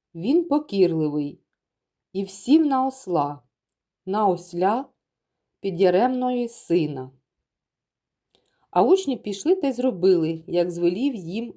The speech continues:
Ісус. Вони привели до Ісуса ослицю й осля, і одежу поклали на них, і він сів на них. І багато народу стелили одежу свою по дорозі,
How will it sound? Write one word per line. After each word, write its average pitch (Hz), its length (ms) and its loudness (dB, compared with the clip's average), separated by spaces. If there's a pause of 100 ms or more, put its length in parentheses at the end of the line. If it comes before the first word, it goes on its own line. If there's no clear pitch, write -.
Ісус. 185 640 -6 (1600)
Вони 269 280 4
привели 196 540 4
до 170 120 -2
Ісуса 180 480 -4
ослицю 165 640 -4
й 156 140 -8
осля, 160 540 -4 (600)
і 202 100 4
одежу 196 460 2
поклали 185 520 -4
на 208 160 -4
них, 143 300 -4 (340)
і 214 120 -6
він 381 160 4
сів 180 360 -4
на 165 140 -4
них. 156 280 -6 (800)
І 185 80 -6
багато 311 420 2
народу 220 720 2
стелили 247 560 0
одежу 175 520 2
свою 240 360 -6
по 247 140 -6
дорозі, 226 640 -2